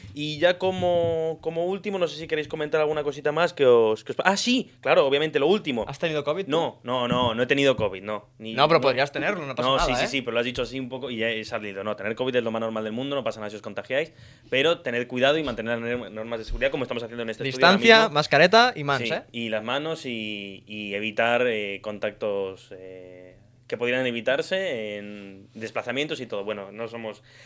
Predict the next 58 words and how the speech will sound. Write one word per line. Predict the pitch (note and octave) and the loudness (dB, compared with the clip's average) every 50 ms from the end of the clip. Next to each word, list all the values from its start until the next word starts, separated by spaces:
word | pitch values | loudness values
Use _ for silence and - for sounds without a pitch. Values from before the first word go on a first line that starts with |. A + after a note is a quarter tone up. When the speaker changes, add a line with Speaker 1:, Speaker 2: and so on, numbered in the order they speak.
| - - | -6 0
Speaker 1:
no | - D#3 | 2 4
somos | D3+ - G#3 G#3+ G#3+ - | 6 8 10 8 10 10
el | F#3 D#3+ | 8 8
M | E3+ F#3 F#3 | 8 6 4
V | F3 E3+ | 2 -2
P | D#3+ G#3 G#3 G3 | -2 -2 0 0
de | E3+ C#3 | 0 0
la | A2+ A2 G#2 G2+ G2+ G2 - | 0 0 -2 -4 -6 -4 -2
cuarentena, | B2 A#2 A#2+ B2 A#2+ D3 D#3 F3 F3+ | 0 0 0 0 0 0 2 2 0
que | F3 D3 C3+ | 0 -2 -2
es | B2 | -2
nuestro | B2 A#2 A2+ - - B2 | -2 -4 -6 -4 -4 -4
amigo | B2 C3 D3 D#3+ D3+ D3 | -4 -4 -4 -4 -2 -2
y | C3 | -2
vecino | A#2 A#2 A#2 - C3+ C#3 C3+ B2+ A#2+ G#2+ - - _ - - - - - | -2 -4 -4 -6 -8 -8 -6 -6 -8 -8 -10 -16 _ -20 -20 -20 -20 -8
Fernando | - - B2 B2+ C3 C#3 C#3 | -6 -4 -2 0 0 0 0
Simón, | C3 - C3+ C3 C3+ E3 E3 - - - - - A2 | 0 0 0 2 2 2 0 -2 -8 -18 -16 -10 -6
que | - B2 A2+ A2+ - | -2 0 0 0 0
independientemente | B2+ B2 B2+ B2 A#2 B2+ C#3+ D#3+ D#3+ F#3+ F3 D3+ C3+ | 0 2 2 2 2 0 -2 -2 -4 -6 -6 -4 -4
de | |
lo | C3 A2+ | -4 -2
que | A#2+ | -2
opinemos | G#2+ A#2+ A#2 A#2+ B2+ B2+ A2+ | -2 -2 -2 0 0 0 2
de | A2 A#2+ | 4 2
él, | D3 D3+ - - - - - | 2 2 -2 -14 -20 -4 0
pobre | C3 C3 B2 A2+ G#2+ | 0 0 0 0 -2
hombre, | G#2+ G#2+ G#2 G2 G2 G2+ | -2 -4 -4 -4 -6 -6
¿eh? | G#2+ | -6
Tú | A2 C3+ A#2 | -6 -6 -6
piensa | B2+ B2+ B2+ - C#3 | -4 -6 -6 -6 -6
un | C3 A#2+ A#2 A2+ | -6 -6 -4 -4
hombre | A#2 B2 B2+ B2 B2 B2 | -4 -2 0 0 -2 0
que | B2 A#2+ | 2 2
era | A#2+ A#2+ A#2 A2 - - _ _ _ _ _ _ | 2 2 0 -2 -6 -10 _ _ _ _ _ _
tranquilamente | - A2+ A2+ A2+ A2 C3 C3+ C3 C3 C3+ C3+ B2 B2+ | -10 -10 -8 -8 -4 -2 0 0 0 -2 -4 -4 -4
un | A#2+ B2 B2+ | -4 -2 -2
epidemiólogo, | C3 B2+ B2 A2 G2+ F#2+ F#2+ G2+ B2 C3+ A#2+ G#2+ G2+ | -4 -4 -6 -8 -10 -10 -8 -4 -2 -2 -2 -2 -4
que | G#2+ | -6
este | G2 B2 | -6 -6
hombre | A#2 A#2 A#2 | -4 -2 -4
decía, | A2+ G#2 A2+ G#2+ G#2 | -4 -4 -4 -6 -6
"Me | G2+ | -4
voy | G2+ G#2+ | -4 -4
a | G#2+ | -4
hacer | A2 - - | -4 -6 -6
famoso | - A#2 A2 A2+ A#2 A2 A#2 A2 | -6 -6 -6 -6 -6 -6 -6 -6
yo", | A2 A2+ A2 A2 | -4 -4 -4 -2
nada. | G#2+ A#2 B2+ A#2+ G#2 F#2 - - - _ _ | 0 0 0 0 -2 -4 -10 -16 -20 _ _
Lo | - A2+ G#2+ | -8 -6 -2
conoce | A#2 A#2+ B2+ B2+ D3 B2+ | -2 -2 -2 -2 -4 -4
todo | B2 - C3 C3 | -4 -2 0 0
el | B2 | 0
mundo, | A#2 A#2+ B2+ C3 B2+ A#2+ A#2+ | -2 -2 -4 -4 -2 -2 -2
hay | A#2+ A2+ | -2 -2
camisetas | C3 B2 B2 A#2 A2 A#2+ A#2 A#2+ A#2 | -2 -2 -2 -4 -4 -4 -4 -6 -6
con | - A#2+ A2 | -6 -10 -12
su | - - | -12 -10
nombre | G#2+ G#2+ A2 A2+ A2+ A#2 A2+ A2+ A2+ A2+ | -8 -6 -6 -4 -4 -4 -4 -4 -6 -8